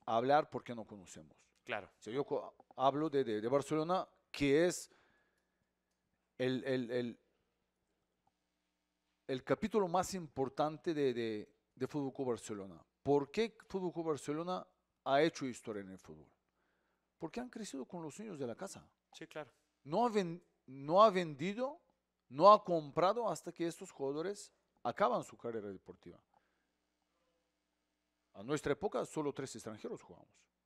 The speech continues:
Speaker 1: Hoy hay mucho más.
Speaker 2: Claro.
Speaker 1: Y
Speaker 2: Y
Speaker 1: entonces se gasta mucho más dinero hoy. Porque hoy vale un cien millones y le vas a comprar.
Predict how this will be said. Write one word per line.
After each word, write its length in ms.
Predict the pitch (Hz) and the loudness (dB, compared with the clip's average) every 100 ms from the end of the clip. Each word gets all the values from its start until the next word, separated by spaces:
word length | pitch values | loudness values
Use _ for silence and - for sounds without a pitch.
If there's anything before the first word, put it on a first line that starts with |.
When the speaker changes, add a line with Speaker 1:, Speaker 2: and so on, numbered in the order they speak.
| _ _ _ | _ _ _
Speaker 1:
Hoy 180 | - 127 | 0 0
hay 60 | 104 | 0
mucho 240 | 107 - | -4 -8
más. 340 | 127 147 - - - | -4 -4 -8 -20 -6
Speaker 2:
Claro. 240 | 160 123 - _ _ _ _ _ _ - - - | -4 -4 -8 _ _ _ _ _ _ -20 -20 -16
Speaker 1:
Y 60 | |
Speaker 2:
Y 0 | 117 | -14
Speaker 1:
entonces 560 | 143 143 156 156 - - | -10 -8 -4 -4 -6 -16
se 160 | - 120 | -10 0
gasta 260 | 135 131 | 0 0
mucho 220 | 139 131 135 | -4 -4 -2
más 180 | 131 | -2
dinero 280 | 123 135 131 | -2 -2 2
hoy. 220 | 196 160 107 _ _ _ _ _ _ | 4 2 -2 _ _ _ _ _ _
Porque 200 | - 104 | -18 -2
hoy 140 | 143 170 | 0 6
vale 260 | 170 180 | 8 6
un 100 | 185 | 2
cien 240 | 170 185 185 | 0 -2 0
millones 400 | 180 214 233 - | 0 0 0 0
y 40 | |
le 60 | 165 | 4
vas 180 | 160 151 | 4 2
a 60 | |
comprar. 500 | 139 127 160 156 98 | -4 -4 0 2 0